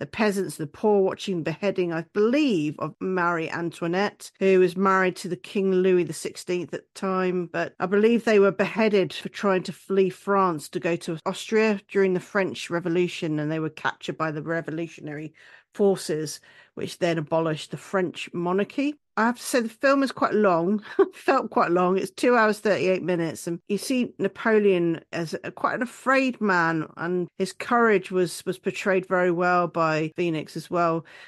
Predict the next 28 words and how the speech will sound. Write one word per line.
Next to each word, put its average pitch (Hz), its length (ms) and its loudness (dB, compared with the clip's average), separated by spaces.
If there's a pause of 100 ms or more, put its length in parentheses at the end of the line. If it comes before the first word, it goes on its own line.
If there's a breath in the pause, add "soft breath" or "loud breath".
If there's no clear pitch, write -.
(140 loud breath)
But 190 100 0
it 170 60 0
really 233 280 0
shows 196 460 2
his 180 500 0
human, 202 540 0
you 196 160 0
know, 156 120 -2
you 180 140 0
kind 233 200 0
of 214 80 0
think 208 220 -2
this - 200 -10 (120)
great 196 500 0
military 185 460 0
leader 180 360 2
would 160 160 -2
be, 165 200 0
you 165 160 -2
know, 156 160 -2
go 175 220 0
in 175 180 2
there, 160 260 -4
or 156 280 -6
guns 185 320 -2
are 175 40 0
blazing, 165 560 0
but 165 340 -8